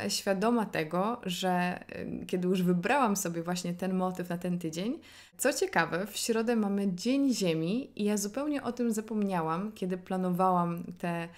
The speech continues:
e, podcasty, także przypadek, nie sądzę, e, idealnie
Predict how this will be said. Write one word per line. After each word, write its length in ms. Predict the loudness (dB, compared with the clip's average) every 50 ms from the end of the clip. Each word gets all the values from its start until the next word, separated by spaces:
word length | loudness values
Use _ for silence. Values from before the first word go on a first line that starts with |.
| -20 -20 -20 -10 _
e, 80 | -8 -6
podcasty, 720 | -4 -6 -8 -4 -4 -2 -2 -2 -4 -4 -2 -2 -2 -2
także 460 | -2 -2 0 0 0 0 0 -2 -2 -6 -10
przypadek, 600 | -10 -10 -6 -2 0 0 0 0 -2 -2 -4 -10 -18 -20 -20 -20 -20 _ _
nie 220 | 0 2 2 2 2
sądzę, 640 | 2 2 2 2 2 2 0 0 0 0 0 -2 -4 -8 -16 -20 -14 _
e, 80 | -8 -6
idealnie 920 | -2 -2 -2 -2 -2 -4 -4 -2 0 2 2 2 2 0 0 0 -2 -4